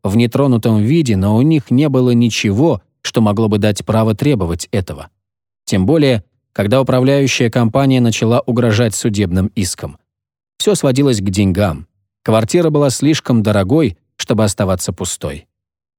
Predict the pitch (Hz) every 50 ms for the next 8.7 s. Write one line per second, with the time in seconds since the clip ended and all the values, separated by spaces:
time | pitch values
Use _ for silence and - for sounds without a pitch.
0 | _ _ _ _ _ - - 107 113 139 151 180 185 170 147 - - 151 151 147
1 | - 139 139 139 147 139 - 139 123 - - 156 160 147 135 131 127 127 123 110
2 | 107 127 135 117 - - 117 98 92 107 127 143 135 - - 143 143 151 151 143
3 | 143 143 131 - - 139 123 - - 127 123 - - 131 117 - - 120 113 117
4 | 107 107 110 110 113 107 - 120 110 104 95 - - 120 131 139 143 135 - _
5 | _ _ _ 117 120 120 131 127 123 123 117 120 - - 123 104 107 120 113 123
6 | 117 107 - - 120 104 95 98 92 - - 101 85 76 76 - - _ _ _
7 | _ _ _ _ _ _ _ _ _ _ _ _ - - - 110 104 117 147 151
8 | 127 147 135 - - 131 135 139 135 123 - 139 131 113